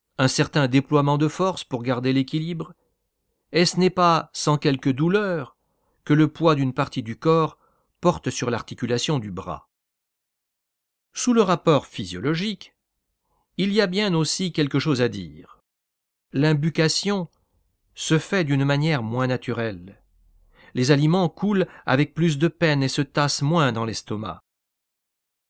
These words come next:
L'ingestion des liquides ou l'action de boire était surtout bien plus difficile encore. Elle devait exiger une attention particulière pour ne pas répandre mal à propos le vin contenu dans ces larges coupes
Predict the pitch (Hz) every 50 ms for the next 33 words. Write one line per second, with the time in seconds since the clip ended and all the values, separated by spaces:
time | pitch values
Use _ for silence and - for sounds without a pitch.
0 | _ _ - - 117 117 113 104 113 107 - - - 127 117 98 92 95 98 107
1 | 117 127 - - 226 220 147 131 - - _ 123 123 127 120 - - - 107 95
2 | 107 117 117 139 170 202 196 185 175 - - - _ _ _ _ _ _ _ _
3 | _ _ - 165 160 196 190 180 - 185 - - 220 156 123 131 156 226 233 208
4 | 165 - 180 180 160 170 165 - 175 - - 185 170 170 175 - - 180 170 143
5 | 120 - - _ _ _ _ _ _ _ _ _ _ - 139 147 156 196 196 226
6 | 214 - 151 120 110 117 147 170 160 156 202 202 190 - _ _ _ _ _ _
7 | _ _ - 170 175 190 180 - 190 185 170 - 196 170 147 - 165 - - -
8 | 139 - - 143 139 165 214 226 196 - - 143 135 127 120 120 - 151 135 123
9 | 127 131 131 - 156 147 135 110 95 98 98 98 98 98 95 95 - - - 165
10 | 156 - - 220 - 90 - _ _ _ _ _ _ _ _ _ _ _ - 131
11 | 147 147 135 175 170 160 - 147 139 131 - - 143 147 170 175 165 151 - _
12 | _ _ _ _ - 120 131 135 - - 143 127 120 120 170 196 165 135 113 127
13 | 131 - - 175 - -